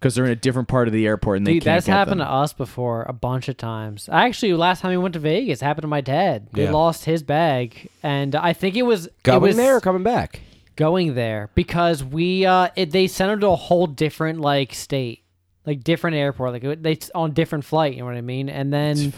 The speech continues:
Speaker 3: So what,
Speaker 2: they
Speaker 3: what
Speaker 2: were like,
Speaker 3: happened?
Speaker 2: So then, uh, they sent him back, like, on the next flight. It was, like, to Hu-, maybe Texas. I'm making it up, but I'll say, like, Texas. It's Houston.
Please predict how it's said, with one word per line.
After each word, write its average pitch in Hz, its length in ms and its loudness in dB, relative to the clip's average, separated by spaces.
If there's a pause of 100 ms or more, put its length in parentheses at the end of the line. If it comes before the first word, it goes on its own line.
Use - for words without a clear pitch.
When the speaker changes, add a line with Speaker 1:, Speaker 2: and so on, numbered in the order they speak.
(100)
Speaker 3:
So 135 120 4
what, 135 140 4
Speaker 2:
they 190 80 8
Speaker 3:
what 180 80 4
Speaker 2:
were 180 60 4
like, 175 180 6
Speaker 3:
happened? 175 380 -4 (260)
Speaker 2:
So 180 240 2
then, 180 560 0 (260)
uh, 156 500 2 (180)
they 151 240 -2
sent 156 400 -4
him 190 120 -6
back, 151 340 2
like, 147 120 -6
on 143 100 -2
the 135 60 -4
next 143 300 -4
flight. 156 300 0 (100)
It 196 80 -2
was, 175 120 -2
like, 180 180 -2
to 165 80 -8
Hu-, - 200 -10
maybe 175 240 -2
Texas. 123 440 -8
I'm 131 100 -10
making 143 300 -4
it 127 100 -4
up, 120 180 -6
but 131 140 -4
I'll 131 120 -4
say, 151 180 -4
like, 139 120 -2
Texas. 131 360 -8
It's 123 140 -10
Houston. 113 500 -6